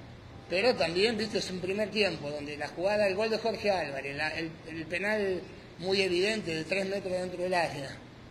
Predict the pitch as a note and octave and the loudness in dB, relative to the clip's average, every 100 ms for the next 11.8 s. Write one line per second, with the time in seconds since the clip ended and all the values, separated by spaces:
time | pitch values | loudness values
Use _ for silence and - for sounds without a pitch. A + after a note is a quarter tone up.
0 | - - F#3+ F#3+ - - - F#3 G#3+ F3 | -12 -6 -6 -8 -14 -14 -6 -2 -2 4
1 | F3 F3 - C#3 C#3+ F#3 F3 G#3 G#3+ - | 4 4 0 -10 0 2 4 2 0 -6
2 | - - - - - - - G#3 G#3+ D4 | -14 -16 -16 -16 -18 -18 -4 -2 2 2
3 | G#3+ F3+ A#3 E4+ C#4 B3 A3 A#3+ B3 D#4 | 4 0 0 0 4 4 6 4 4 4
4 | C#4+ A#3+ C4+ A#3+ A3+ G#3 G#3+ G#3+ G#3 A3+ | 2 6 8 8 6 4 4 2 2 0
5 | E3 C3+ - - - - - - F#3 G3+ | 0 -2 -8 -14 -16 -16 -8 -4 -2 -2
6 | F#3 A#3 C4+ G#3+ G#3+ G#3+ G#3+ G#3 F#3+ - | 2 8 8 8 4 2 2 4 2 2
7 | - G#3+ G#3 G3 E3 D#3 D3+ D#3 E3+ F#3+ | 6 6 6 4 2 0 -4 -4 -2 0
8 | G3+ G3+ G3 F#3 E3+ C3+ A#2+ - - - | 0 0 0 0 -2 -4 -6 -12 -16 -18
9 | - - D#3+ E3 G3 F#3 G3+ G3 F3+ E3 | -18 -2 0 4 4 4 4 6 4 2
10 | G3+ F#3+ F3+ F3+ D#3 C#3 C3+ E3 F3 - | 0 2 0 0 -2 -4 -4 -2 0 0
11 | F3 F#3 F3 D#3+ F3 G#3+ C#4+ | 0 0 -2 -2 0 0 -2